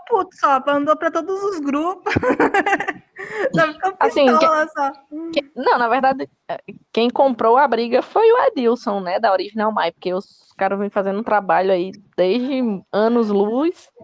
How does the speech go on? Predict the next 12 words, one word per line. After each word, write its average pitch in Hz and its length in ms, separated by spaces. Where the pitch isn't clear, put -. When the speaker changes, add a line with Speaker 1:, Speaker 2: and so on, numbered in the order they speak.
Speaker 2:
né, 190 200
uma 190 160
startup, 226 880
aí 214 280
chega 240 340
essas 240 340
empresas 214 520
aí 208 260
gigantes 208 760
e 330 280
querem, 392 420
é, - 220